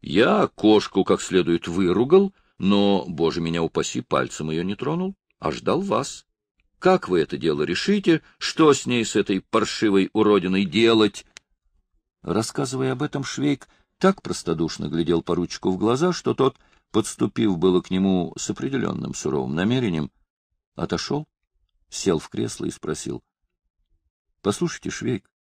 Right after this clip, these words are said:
вы на самом деле такой олух царя небесного?» «Так точно, господин обер-лейтенант»,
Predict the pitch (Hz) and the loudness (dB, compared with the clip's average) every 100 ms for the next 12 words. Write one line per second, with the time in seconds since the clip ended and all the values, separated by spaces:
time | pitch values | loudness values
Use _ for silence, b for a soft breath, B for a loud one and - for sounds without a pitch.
0 | _ _ _ _ _ _ _ _ - 76 | _ _ _ _ _ _ _ _ -14 -4
1 | 110 113 117 113 117 - 131 131 135 175 | 0 0 -2 -4 -6 -4 -4 -4 -2 0
2 | 151 - 80 82 82 - 92 78 76 - | 0 -4 -4 -2 -2 0 -2 -2 -4 -10
3 | - - - 85 71 65 65 65 - 69 | -18 -14 -8 -6 -6 -6 -8 -10 -10 -12
4 | 69 _ _ _ _ _ _ _ - 92 | -12 _ _ _ _ _ _ _ -4 -4
5 | - 90 85 - 117 127 _ - 90 - | -2 0 0 -2 -12 -14 _ -6 -4 -4
6 | 76 98 92 101 101 101 107 98 113 | -2 0 0 0 -2 -4 -4 -4 -4